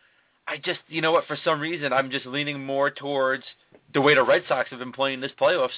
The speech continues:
compared to the Cardinals. But that's not saying that if the Cardinals win in six or in seven,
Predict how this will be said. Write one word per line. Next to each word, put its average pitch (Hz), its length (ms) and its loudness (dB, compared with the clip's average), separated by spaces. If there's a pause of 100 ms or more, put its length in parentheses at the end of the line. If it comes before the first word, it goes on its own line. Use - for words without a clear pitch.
compared 135 340 2
to 127 60 -10
the 131 80 -4
Cardinals. 143 480 0
But 123 120 -2
that's 175 240 4
not 190 220 4
saying 196 200 2
that 156 120 4
if - 60 -6
the 156 80 -6
Cardinals 147 520 0
win 185 360 2 (420)
in 165 240 -6
six 170 220 0
or 156 120 0
in 139 160 -6
seven, 131 380 2